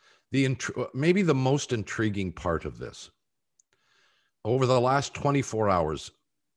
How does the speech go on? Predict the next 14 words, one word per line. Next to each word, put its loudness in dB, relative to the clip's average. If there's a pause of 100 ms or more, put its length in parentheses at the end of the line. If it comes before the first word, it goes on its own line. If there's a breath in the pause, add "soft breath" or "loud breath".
or, -8 (100)
uh, -8 (260)
more -2
than -10
that, -6
forty-eight -2
hours, -2
I -8
guess, -8
since -14
we -8
heard -6
about -8
this -12